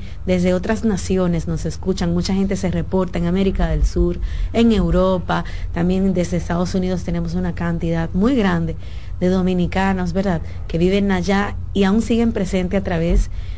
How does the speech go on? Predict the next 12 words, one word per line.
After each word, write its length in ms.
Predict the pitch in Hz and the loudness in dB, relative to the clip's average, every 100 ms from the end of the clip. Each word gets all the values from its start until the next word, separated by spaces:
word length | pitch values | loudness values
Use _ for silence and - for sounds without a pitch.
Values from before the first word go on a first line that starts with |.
| - - | -4 0
de 80 | |
las 160 | 180 160 | 2 2
redes 240 | 175 190 | 2 0
sociales 580 | 196 156 180 185 202 190 | -2 -2 0 0 0 0
o 180 | 170 160 | -2 -2
de 140 | 151 | -4
los 180 | 143 151 | -2 -2
medios 280 | 170 226 226 | 0 2 2
de 80 | 214 | 0
comunicación 640 | 208 190 180 175 - 202 196 | 0 0 0 -2 0 2 2
este 300 | 185 175 190 | 0 0 -2
programa. 560 | 175 170 156 156 147 | 0 0 2 0 0